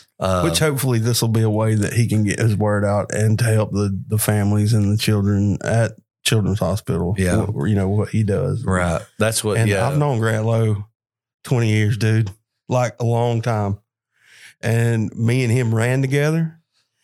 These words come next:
Speaker 2: And seeing, you know, like, last week when he, he, he came and, and gave a message at, at church, you know, and let us know about Mission forty-four and, and,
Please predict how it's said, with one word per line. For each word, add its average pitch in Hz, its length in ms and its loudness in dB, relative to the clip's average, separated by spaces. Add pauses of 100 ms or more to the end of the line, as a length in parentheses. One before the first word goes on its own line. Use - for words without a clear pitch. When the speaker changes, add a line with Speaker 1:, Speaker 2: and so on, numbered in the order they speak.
(320)
Speaker 2:
And 113 500 0
seeing, 127 580 0
you 127 120 -2
know, 113 220 2
like, 113 260 -2
last 127 360 0
week 110 140 0
when 113 200 0
he, 113 180 0
he, 110 600 0
he 120 120 2
came 107 360 0
and, 101 160 0
and 107 180 0
gave 110 180 2
a 107 40 2
message 107 420 0
at, 110 220 0
at 120 160 -6
church, 110 440 -2
you 110 60 0
know, 113 200 2
and 113 120 2
let 113 140 0
us 110 120 -4
know 110 140 0
about 110 240 0
Mission 113 280 -2
forty-four 117 580 -2
and, 147 240 0 (580)
and, 123 420 -2